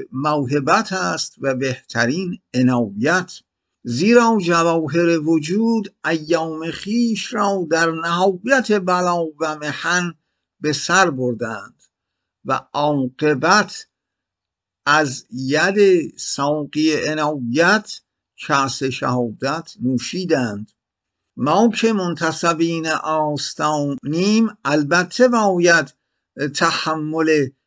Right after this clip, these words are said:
آلام کنیم و در این جهان نومید و ناکام گردیم،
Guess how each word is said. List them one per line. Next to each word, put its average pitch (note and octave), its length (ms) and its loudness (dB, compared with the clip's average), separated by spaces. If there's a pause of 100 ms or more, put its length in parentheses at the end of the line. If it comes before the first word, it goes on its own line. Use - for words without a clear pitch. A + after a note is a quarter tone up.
(200)
آلام D#3+ 760 4
کنیم F3 680 -2
و D3+ 120 0
در D3+ 180 2
این D3+ 180 0
جهان C#3 640 0 (260)
نومید C#3 840 0
و C3 120 0
ناکام D3+ 840 2
گردیم، E3 800 0